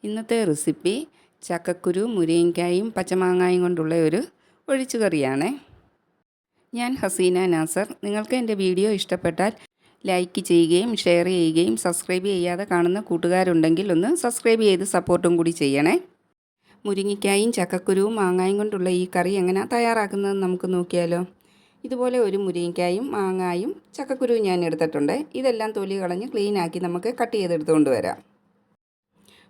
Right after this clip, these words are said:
മുരിങ്ങയ്ക്ക ഇതുപോലെ തോലെല്ലാം കളഞ്ഞ ശേഷം രണ്ടായിട്ട് മുറിച്ചിട്ട് നെടുകെ പിളർന്നെടുത്തിട്ടുണ്ട്. ചക്കക്കുരുവും രണ്ട് കഷ്ണങ്ങളാക്കിയാണ് മുറിച്ചെടുത്തിരിക്കുന്നത്. മാങ്ങായും ചെറിയ കഷ്ണങ്ങളാക്കി അരിഞ്ഞെടുത്തിട്ടുണ്ട്. ചക്കക്കുരു നല്ലവണ്ണം വേകുന്ന,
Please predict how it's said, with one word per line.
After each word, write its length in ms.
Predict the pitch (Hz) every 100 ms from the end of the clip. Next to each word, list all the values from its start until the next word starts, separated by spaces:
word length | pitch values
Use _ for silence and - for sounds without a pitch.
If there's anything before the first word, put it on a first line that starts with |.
| -
മുരിങ്ങയ്ക്ക 380 | 226 233 240 277 294
ഇതുപോലെ 280 | 208 196 220 220
തോലെല്ലാം 440 | 196 202 190 190 185
കളഞ്ഞ 260 | 175 190 202
ശേഷം 300 | 170 170 247 302 220
രണ്ടായിട്ട് 420 | 208 220 220 220 208
മുറിച്ചിട്ട് 400 | 170 175 180 226 233
നെടുകെ 260 | 208 220 233
പിളർന്നെടുത്തിട്ടുണ്ട്. 880 | 180 175 175 147 151 139 135 143 185 349 - _ _ _ _ _ _ _ _ _ _ _ _ _ _ _ -
ചക്കക്കുരുവും 560 | 226 233 240 247 285 320 - -
രണ്ട് 200 | 208 214 226
കഷ്ണങ്ങളാക്കിയാണ് 760 | 202 202 208 190 180 185 175 220
മുറിച്ചെടുത്തിരിക്കുന്നത്. 800 | 196 165 165 151 151 147 156 190 240
മാങ്ങായും 360 | 226 226 226 247
ചെറിയ 160 | 202 190
കഷ്ണങ്ങളാക്കി 540 | 180 190 180 165 165 233 208
അരിഞ്ഞെടുത്തിട്ടുണ്ട്. 720 | 170 160 131 139 - 120 - - _ _ _
ചക്കക്കുരു 400 | 208 208 208 240 247
നല്ലവണ്ണം 440 | 190 190 190 202 208 180
വേകുന്ന, 380 | 180 190 214